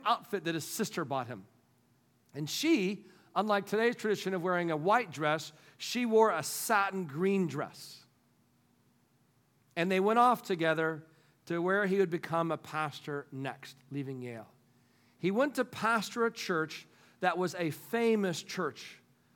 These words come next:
The town was called Northampton. This church was pastored by Jonathan's grandfather.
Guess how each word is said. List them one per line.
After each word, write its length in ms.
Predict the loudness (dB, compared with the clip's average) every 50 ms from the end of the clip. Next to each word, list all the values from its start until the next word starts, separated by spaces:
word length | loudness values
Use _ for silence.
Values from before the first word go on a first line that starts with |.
| _ _ _ _ _
The 100 | -10 -10
town 400 | -8 -4 0 2 4 4 4 4
was 100 | 2 0
called 280 | -2 -2 -2 -2 0
Northampton. 800 | 2 2 2 2 2 0 -4 -4 -4 -2 -2 -4 -6 -10 -16 -16 -18 _ _ _ _ _ _ _ _ _ _ _ _ _ _ _ _ -2
This 160 | -2 -2 -2
church 340 | 0 2 2 2 2 2 0
was 160 | -2 -2 -2
pastored 580 | -6 -8 -2 0 0 0 0 0 0 -2 0 2
by 220 | 2 2 2 2
Jonathan's 560 | 0 0 0 0 0 -2 -2 -2 -4 -4 -4
grandfather. 880 | -8 -10 -8 -6 -4 -2 0 0 0 0 -2 -4 -8 -8 -10 -10 -12 -18